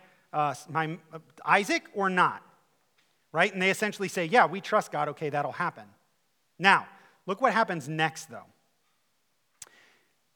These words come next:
When they, they, he stays the night, the next morning, verse fifty-four, they arose in the morning and he said, "Send me away to my master." So he's like, "All right, I'm ready to go. God's provided, I'm founded, it's time to move forward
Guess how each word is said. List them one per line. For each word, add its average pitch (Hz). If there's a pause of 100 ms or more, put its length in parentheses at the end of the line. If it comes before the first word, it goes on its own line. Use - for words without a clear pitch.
(160)
When 160
they, 185
they, 160
he 156
stays 202
the 247
night, 165
the 156
next 170
morning, 160
verse 156
fifty-four, 156
they 139
arose 143
in 196
the 175
morning 151
and 135
he 131
said, 139
"Send 190
me 240
away 190
to 170
my 160
master." 135 (1080)
So -
he's 170
like, 160
"All 190
right, 156
I'm 151
ready 180
to 180
go. 131 (560)
God's 156
provided, 180
I'm 139
founded, 180 (100)
it's -
time 165
to 160
move 165
forward 180